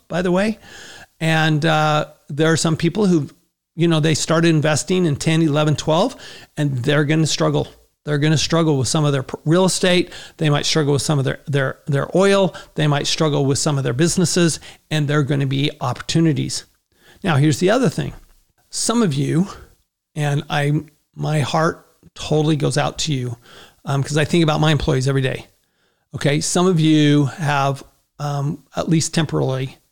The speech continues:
lost your jobs. And I am, my heart absolutely breaks for you.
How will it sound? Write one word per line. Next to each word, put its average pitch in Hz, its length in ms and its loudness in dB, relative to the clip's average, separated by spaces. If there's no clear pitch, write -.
lost 139 320 -4
your 156 80 -8
jobs. 127 400 -6
And 143 460 -2
I 143 460 -2
am, 143 500 -2
my 151 280 0
heart 147 480 -2
absolutely 143 800 0
breaks 147 420 -4
for - 180 -4
you. 123 240 -2